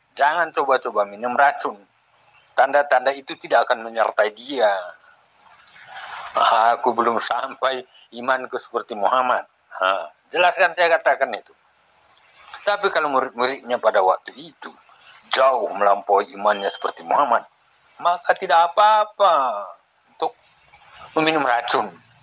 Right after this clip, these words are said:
Standarnya adalah Muhammad.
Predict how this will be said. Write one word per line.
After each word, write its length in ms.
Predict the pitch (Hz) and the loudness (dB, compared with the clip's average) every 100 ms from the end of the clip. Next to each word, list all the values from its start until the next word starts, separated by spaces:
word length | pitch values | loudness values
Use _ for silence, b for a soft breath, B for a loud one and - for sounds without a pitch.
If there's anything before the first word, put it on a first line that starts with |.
| _ _ _ _ - 85 82 - B B B B - - - - - - - | _ _ _ _ -8 -4 -4 -4 B B B B -18 -20 -20 -20 -20 -18 -6
Standarnya 800 | - 147 147 135 113 104 107 101 | 2 2 4 2 2 2 2 2
adalah 320 | 95 87 78 - - | 2 4 2 0 -4
Muhammad. 680 | 120 127 110 101 73 - | 0 0 0 -4 -4 -10